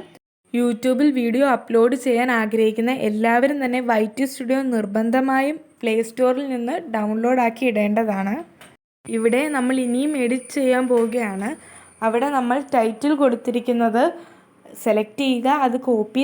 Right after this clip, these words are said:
ചെയ്യുക. ആ ഡിസ്ക്രിപ്ഷൻ എന്ന് പറഞ്ഞ ആ ഒരു ഓപ്ഷൻ ക്ലിക്ക് ചെയ്യുക. നമ്മളിപ്പോൾ കോപ്പി ചെയ്തിട്ടുള്ള ആ ഒരു, ഏഹ്,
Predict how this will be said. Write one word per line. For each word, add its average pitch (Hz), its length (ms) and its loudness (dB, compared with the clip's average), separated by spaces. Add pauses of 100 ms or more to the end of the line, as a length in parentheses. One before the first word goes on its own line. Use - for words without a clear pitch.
ചെയ്യുക. 247 240 2 (240)
ആ 254 40 2 (200)
ഡിസ്ക്രിപ്ഷൻ 247 640 -4
എന്ന് 254 220 0
പറഞ്ഞ 240 240 0 (240)
ആ - 20 0 (160)
ഒരു 262 140 -2 (180)
ഓപ്ഷൻ 202 320 -4 (100)
ക്ലിക്ക് 233 300 -4
ചെയ്യുക. 202 240 2 (640)
നമ്മളിപ്പോൾ 277 600 2 (200)
കോപ്പി 233 340 0 (120)
ചെയ്തിട്ടുള്ള 247 500 0 (800)
ആ - 20 4 (160)
ഒരു, 311 160 -2 (680)
ഏഹ്, 214 140 2